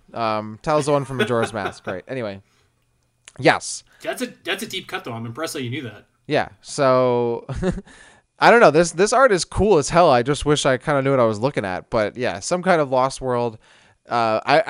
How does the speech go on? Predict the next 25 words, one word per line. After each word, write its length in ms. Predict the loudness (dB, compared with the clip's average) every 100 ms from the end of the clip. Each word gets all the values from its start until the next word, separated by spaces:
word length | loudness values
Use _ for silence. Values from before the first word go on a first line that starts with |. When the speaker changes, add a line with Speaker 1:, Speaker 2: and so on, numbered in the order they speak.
| 6
Speaker 1:
I'd 120 | 6
be 120 | 2
interested 580 | -4 -2 -2 -2 -4 -6
in 140 | -6 -6
Samus 460 | -2 -2 -2 -2
going 320 | 2 2 0
to, 160 | -4 -4
like, 280 | -4 -6 -8
these 200 | -10 -4
more 240 | 0 0
abstract 720 | -2 -4 -2 -2 0 0 0
looking 300 | -6 -6 -12
places 480 | -6 -4 -4 -8 -8
that 120 | -4
are 120 | -2
almost, 280 | -4 -6 -8
like, 140 | -8 -8
surreal 680 | -6 -6 -6 -4 -4 -4
in 60 | -4
how 180 | -6 -4
they're 160 | -6
made 360 | -6 -6 -8 -8
and, 120 | -12
like, 280 | -12 -14 _
built. 400 | -4 -4 -6